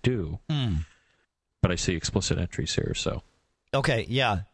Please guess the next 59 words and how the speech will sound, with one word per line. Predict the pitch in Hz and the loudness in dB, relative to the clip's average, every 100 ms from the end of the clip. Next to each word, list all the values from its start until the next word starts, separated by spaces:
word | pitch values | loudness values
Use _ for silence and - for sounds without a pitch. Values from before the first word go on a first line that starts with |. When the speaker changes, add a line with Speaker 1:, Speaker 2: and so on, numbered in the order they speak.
| - | -2
Speaker 2:
Yeah, | 160 165 | 2 6
Speaker 1:
Just | - | 6
Speaker 2:
that | 127 | 6
Speaker 1:
want | |
to | 131 | 2
mention | 135 123 | 0 0
a | |
place | 113 135 131 | 2 0 0
to | 123 | -2
check | - - 190 160 | 0 0 0 0
if | 127 | -4
you | 131 | -2
can't | - 123 | -2 0
see | - 175 175 | 0 0 -2
things. | 120 117 107 | -2 -2 0
Who, | - 123 110 117 | 0 0 0 -2
who, | 110 | 0
who | 123 | 0
knows | 113 110 98 | 2 0 0
if | 95 - - - - | -4 -6 -16 -12 -8
somebody | - 110 101 | -2 0 2
may | 92 87 | 2 2
change | - 98 87 - | 2 0 -2 -2
things? | 82 - | -2 0
So | 95 | 0
look | 101 120 | 0 0
in | 117 | 0
that | 98 92 | 0 0
section, | - 95 - 92 | 2 0 0 0
and | 87 85 | 0 0
if, | 82 - | -2 -2
if | 92 87 | -4 0
they're | 85 85 | 0 0
not | 92 92 - _ _ _ - - | 0 0 -4 _ _ _ -20 -6
checked | - 104 - | 0 2 2
on | 95 | 2
on | 87 | 2
the | 87 | 2
firewall, | 151 131 95 92 - - - - - | 2 2 0 0 -4 -16 -16 -10 -2
that, | 82 - | -2 0
that | - 78 | -2 -2
could | - | -2
be | - | -2
another | - - 78 | 0 -2 -2
thing. | - - - _ _ _ _ _ | -2 -4 -10 _ _ _ _ _
And, | - | 2
Speaker 2:
Yeah, | 85 - | 4 2
and | 101 135 | 2 2
that | 143 | 2
Speaker 1:
uh, | |
Speaker 2:
would | 151 | 2
be | 147 135 | 2 4
Speaker 1:
I | |
think | 104 | 4
Speaker 2:
in | 139 | 4
the, | 127 123 104 - _ _ - | 2 2 0 -4 _ _ 0
it, | 147 - - | 0 0 2
on | 135 120 | 2 4
the, | 117 101 95 | 2 2 -2